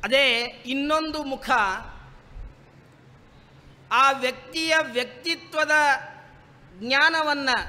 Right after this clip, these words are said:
ಸರಿಯಾಗಿ ಮಾಡಿಕೊಂಡು ಅವರಲ್ಲಿ ಭಕ್ತಿಯನ್ನ ಮಾಡ್ತಕ್ಕಂಥದ್ದು. ಸಾಮಾನ್ಯ ಜನರೂ ಕೂಡ ಜ್ಞಾನಿಗಳಲ್ಲಿ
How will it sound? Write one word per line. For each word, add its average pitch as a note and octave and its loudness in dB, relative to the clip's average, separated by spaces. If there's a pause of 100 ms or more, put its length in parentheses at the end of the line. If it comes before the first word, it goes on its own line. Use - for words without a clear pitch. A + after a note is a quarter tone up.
(120)
ಸರಿಯಾಗಿ D4 4
ಮಾಡಿಕೊಂಡು D4+ 0
ಅವರಲ್ಲಿ D4 0 (880)
ಭಕ್ತಿಯನ್ನ C4+ -4
ಮಾಡ್ತಕ್ಕಂಥದ್ದು. G3+ -6 (1600)
ಸಾಮಾನ್ಯ D4 2
ಜನರೂ C#4 0
ಕೂಡ B3+ -2 (1900)
ಜ್ಞಾನಿಗಳಲ್ಲಿ B3+ 0